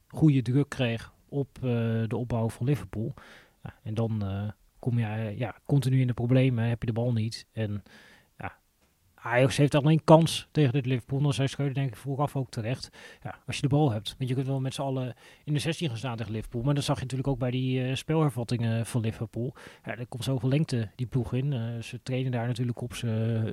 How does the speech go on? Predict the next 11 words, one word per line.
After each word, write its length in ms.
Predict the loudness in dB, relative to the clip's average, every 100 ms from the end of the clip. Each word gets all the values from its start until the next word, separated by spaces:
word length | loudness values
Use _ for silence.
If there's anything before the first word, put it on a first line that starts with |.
| -4 -8 -6
eh, 80 | -4
huren 360 | 0 2 2 0
daar, 300 | 0 0 0
eh, 180 | -2
neurowetenschappers 840 | 0 0 2 2 0 -2 -4 -4 -6
voor 140 | -4
in. 120 | -4 -2
Als 120 | -6
je 60 |
bijvoorbeeld 280 | -8 -10 -6
die 260 | -4 -4